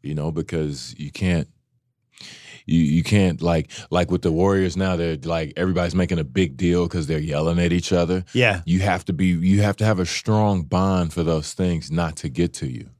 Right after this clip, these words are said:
Speaker 1: you
Speaker 2: Yeah.
Speaker 1: know, because you're gonna yell. It's gonna happen. It's an emotional game. I'm gonna scream at you. You're probably gonna scream at me. But afterwards, it's done.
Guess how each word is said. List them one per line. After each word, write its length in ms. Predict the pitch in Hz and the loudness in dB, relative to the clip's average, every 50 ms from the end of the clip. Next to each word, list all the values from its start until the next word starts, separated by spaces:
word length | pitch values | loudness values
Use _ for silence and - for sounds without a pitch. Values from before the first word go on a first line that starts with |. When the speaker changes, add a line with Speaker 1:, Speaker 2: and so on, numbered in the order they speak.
| _ _ - | _ _ -2
Speaker 1:
you 100 | - - | 0 2
Speaker 2:
Yeah. 140 | 78 78 76 | 4 4 4
Speaker 1:
know, 140 | 76 82 92 | 4 2 2
because 420 | 82 80 - - 85 78 71 65 | 2 0 2 2 0 0 2 4
you're 120 | 175 262 156 | 4 4 6
gonna 160 | 160 139 120 | 6 4 4
yell. 360 | 101 95 95 82 - - - _ _ - | 4 2 2 0 -2 -6 -18 _ _ -8
It's 160 | 85 87 - | -8 -4 -2
gonna 180 | 110 104 92 | -2 -2 -2
happen. 300 | 82 92 92 80 - 71 | 0 -2 -4 -4 -4 -8
It's 160 | 71 71 - - | -12 -12 -10 -8
an 60 | 78 | -8
emotional 320 | 78 78 76 - 71 67 | -8 -8 -8 -10 -14 -12
game. 380 | 64 80 78 73 69 67 62 - - | -10 -8 -8 -8 -8 -10 -12 -12 -8
I'm 80 | 76 | -6
gonna 100 | 82 82 | -6 -6
scream 260 | - - - 107 101 | -6 -2 0 0 2
at 140 | 101 90 - | 2 2 2
you. 80 | 101 90 | 2 2
You're 100 | 87 85 | 2 2
probably 260 | - 92 85 82 85 | 2 2 2 4 4
gonna 120 | 87 85 | 2 0
scream 300 | - - - 87 82 78 | -2 -2 -2 -2 0 0
at 100 | 73 71 | 0 0
me. 240 | 76 76 71 65 123 _ - - - - - _ _ - | 0 0 0 -2 -4 _ -18 -20 -20 -20 -20 _ _ 0
But 400 | - 123 120 107 85 82 - _ _ _ _ _ _ _ _ _ _ _ _ _ _ _ _ _ _ _ _ - | 2 4 4 4 4 0 -4 _ _ _ _ _ _ _ _ _ _ _ _ _ _ _ _ _ _ _ _ -8
afterwards, 500 | - 90 110 107 - 104 85 85 82 73 | -4 -2 -2 -2 0 0 0 0 0 -2
it's 120 | 78 73 | -4 -8
done. 360 | - - 95 85 67 - - | -2 -2 -2 -2 -2 -6 -12